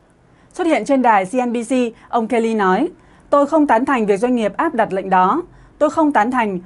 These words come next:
chưa bao giờ tán thành, nhưng lệnh hành pháp của Tổng thống Biden yêu cầu tất cả nhân viên liên bang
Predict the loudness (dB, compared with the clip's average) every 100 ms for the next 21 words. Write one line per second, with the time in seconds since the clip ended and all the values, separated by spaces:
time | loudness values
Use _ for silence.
0 | -12 -4 0 2 0 -2 -2 -2 -2 -2
1 | -4 -10 -16 _ -4 -2 0 -2 -4 -4
2 | -4 -2 -4 -4 -4 -2 0 2 2 -2
3 | -6 -8 0 2 2 0 0 -2 0 -2
4 | 0 -2 0 0 0 0 0 -2